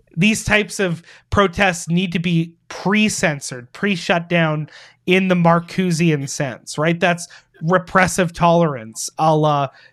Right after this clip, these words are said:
Herbert Marcuse, which we've talked about on, on the program before, all a part of his idea of liberating toler-, tolerance.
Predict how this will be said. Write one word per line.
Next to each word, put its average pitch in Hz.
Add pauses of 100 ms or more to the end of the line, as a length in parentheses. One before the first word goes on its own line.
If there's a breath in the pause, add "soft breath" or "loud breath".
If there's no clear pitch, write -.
Herbert 156
Marcuse, 143
which 127
we've 131
talked -
about 135
on, 123 (340 soft breath)
on 156
the 147
program 143 (240 soft breath)
before, 151
all 143
a 131
part 139
of 123
his 139
idea 131
of 120
liberating 135
toler-, 151
tolerance. 147